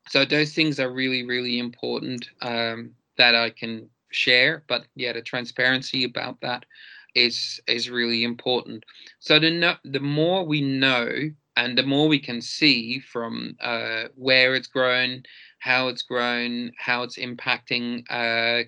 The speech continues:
communities and farmers, um, those things are really important,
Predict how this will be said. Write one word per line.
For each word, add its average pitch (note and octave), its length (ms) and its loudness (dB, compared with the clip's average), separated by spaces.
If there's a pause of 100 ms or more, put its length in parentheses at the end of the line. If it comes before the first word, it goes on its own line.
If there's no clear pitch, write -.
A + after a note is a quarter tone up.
communities C#3+ 720 4
and A#2 180 -8
farmers, C3 720 0 (500)
um, A#2 500 0 (200)
those E3 220 2
things D#3+ 240 -4
are C3 100 -2
really B2+ 260 -8
important, A#2+ 600 -8